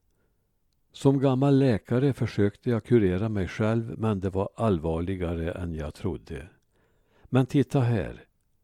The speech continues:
Han slog ut med handen och visade den begränsade utsikten från sjuksängen i vardagsrummet. Ett jättefönster med en julgran som lyste upp mörkret utanför.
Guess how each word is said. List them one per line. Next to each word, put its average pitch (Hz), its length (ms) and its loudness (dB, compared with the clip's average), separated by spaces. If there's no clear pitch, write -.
Han 120 160 4
slog 123 300 4
ut 135 260 4
med 110 120 0
handen 113 640 0
och - 400 0
visade 120 520 2
den 107 280 0
begränsade 101 760 -2
utsikten 101 840 -2
från 98 220 -2
sjuksängen 101 800 0
i 101 60 0
vardagsrummet. 82 1080 -4
Ett - 280 -2
jättefönster 113 960 0
med 98 220 0
en 95 60 0
julgran 95 800 0
som 87 220 -6
lyste 87 420 -4
upp 98 280 0
mörkret 98 600 -2
utanför. 80 880 -6